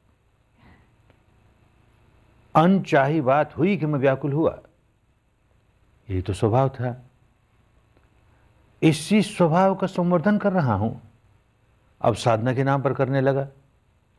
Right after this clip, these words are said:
चाहता ये हूं कि एकाग्रता मिल जाए और एकाग्रता नहीं मिलती तो मनचाही नहीं हुई ना, तो व्याकुल हुआ। "हाय रे, दो दिन बीत गए, मेरा मन तो टिका ही नहीं, दो दिन बीत गए, मेरा मन तो टिका ही नहीं।"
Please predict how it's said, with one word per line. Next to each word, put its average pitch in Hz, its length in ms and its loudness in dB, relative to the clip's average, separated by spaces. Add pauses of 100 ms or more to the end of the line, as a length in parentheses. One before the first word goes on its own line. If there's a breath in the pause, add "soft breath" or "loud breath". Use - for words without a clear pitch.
(340)
चाहता 101 380 2
ये 110 200 0
हूं 113 360 -2
कि 101 100 -8
एकाग्रता 92 640 -4
मिल 90 280 -4
जाए 92 300 -4 (840)
और 85 140 -6
एकाग्रता 90 440 -2
नहीं 98 180 -2
मिलती 98 480 -4 (1200)
तो 101 60 0
मनचाही 98 440 2
नहीं 104 180 0
हुई 107 180 0
ना, 110 180 -6 (1000)
तो 110 80 -2
व्याकुल 117 340 -2
हुआ। 123 260 -2 (920)
"हाय 120 220 2
रे, 120 140 2
दो 120 180 2
दिन 123 200 0
बीत 120 220 0
गए, 131 160 2
मेरा 123 220 2
मन 127 220 2
तो 127 120 -2
टिका 131 260 0
ही 127 140 0
नहीं, 127 220 -2
दो 127 140 2
दिन 127 240 -2
बीत 120 200 -2
गए, 123 140 2
मेरा 127 260 2
मन 127 200 0
तो 131 80 -2
टिका 123 280 2
ही 127 120 4
नहीं।" 123 220 0